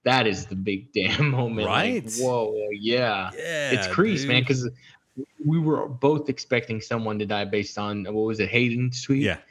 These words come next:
Speaker 1: And so when you saw Kreese getting shanked, by the way, that, uh, convict that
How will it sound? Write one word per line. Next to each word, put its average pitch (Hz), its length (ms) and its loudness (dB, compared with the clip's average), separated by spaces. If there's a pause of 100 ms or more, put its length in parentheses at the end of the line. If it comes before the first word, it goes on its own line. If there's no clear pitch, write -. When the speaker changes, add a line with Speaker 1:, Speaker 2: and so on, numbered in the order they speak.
(800)
Speaker 1:
And 110 160 2
so 120 160 0
when 113 400 -2
you 120 80 -2
saw 123 240 0
Kreese 127 340 -4
getting 113 240 -2
shanked, 135 480 0 (220)
by 175 180 0
the 139 120 2
way, 117 520 0 (280)
that, 151 180 2 (720)
uh, 107 240 2
convict 147 720 2
that 117 420 0